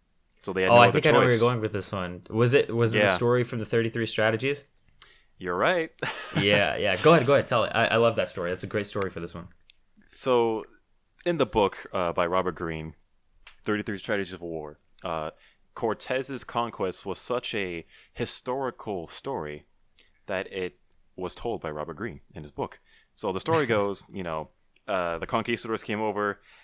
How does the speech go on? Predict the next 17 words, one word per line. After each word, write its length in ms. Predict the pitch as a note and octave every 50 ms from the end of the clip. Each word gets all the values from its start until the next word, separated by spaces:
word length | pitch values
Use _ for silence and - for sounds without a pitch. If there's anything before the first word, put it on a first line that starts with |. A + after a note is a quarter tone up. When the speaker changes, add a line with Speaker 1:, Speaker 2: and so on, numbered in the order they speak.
| _ _ _
Speaker 1:
and 340 | - G#2 F#2+ F#2 F2+ F2 E2
they, 220 | F2+ G#2+ G#2+ G#2+ -
they 160 | - A2 A2
encountered 440 | G#2 G2+ - C3+ C#3 C#3+ C3 B2+ G#2+
these 440 | G#2+ G2+ G2 F2+ E2+ - - - - _ _ _ _ _ _ _ _ _ _ _ _ _ -
different 260 | - D#3 C#3+ D3 A#2+
civilizations, 640 | - C3+ A#2+ A2 F#2 D#2+ G2+ G2 F2+ - - D2 -
right? 180 | E2 F2 G2 - _ _ _
Literally 460 | A2 A2+ D#3 E3 D#3 B2+ G#2+ G#2+ G#2+
these 260 | F#2 F2 G2+ F#2 - - _ _ _
different 320 | - B2+ B2+ C#3+ C3 A2+
kinds 360 | - - - A#2 A2 G#2 - G2
of 160 | E2+ - -
cultures, 540 | - - A2+ G2+ - - D#2 C#2 C#2 - -
and 140 | - F2+ F2+
they 80 | G2 G2
were, 260 | F#2 F2+ E2+ E2 -